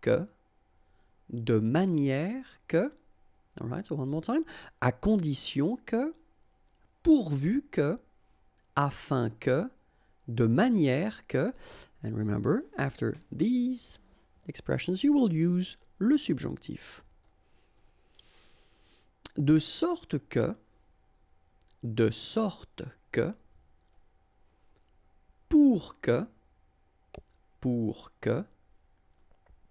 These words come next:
de façon que, de façon que, à moins que,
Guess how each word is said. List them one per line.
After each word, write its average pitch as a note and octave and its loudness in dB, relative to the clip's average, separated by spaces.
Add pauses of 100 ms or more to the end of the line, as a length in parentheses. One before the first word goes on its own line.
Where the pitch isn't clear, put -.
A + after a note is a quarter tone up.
(840)
de B2 2
façon B2 -4
que, F#3+ -2 (1200)
de A#2 0
façon E3+ -6 (200)
que, A#3+ -4 (2250)
à B3 2
moins D3 2 (200)
que, A#3 0